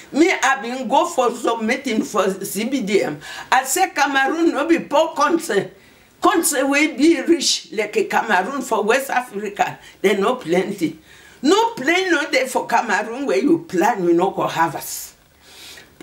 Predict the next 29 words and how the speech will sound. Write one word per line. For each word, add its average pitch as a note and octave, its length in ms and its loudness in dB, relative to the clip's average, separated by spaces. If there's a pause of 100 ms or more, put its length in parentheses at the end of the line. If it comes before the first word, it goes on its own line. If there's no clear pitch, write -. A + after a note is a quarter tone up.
(120)
Cameroon, C#4+ 840 2
it B3+ 160 -2
get F4+ 280 2
how D#4 120 -2
many E4 260 2
seaport? D4+ 640 0 (160)
Any G4+ 280 0
country D#4 400 0
where B3+ 280 4
get C4 260 0
seaport - 640 0
for C4 440 0
one F4 260 2
day, - 320 0 (180)
if G4 200 0
it - 120 4
then B3+ 280 2
been B3 420 -10
develop D#4 640 2
seaport B3+ 580 -2
for F3+ 220 -4 (420)
Limbe, A#3+ 600 -2 (260)
the G3 140 0
one B3 300 2
for G3+ 180 -2
Tiku, C#4 440 -2 (200)
the G#3+ 80 0
one D4 340 0
for F#3+ 600 0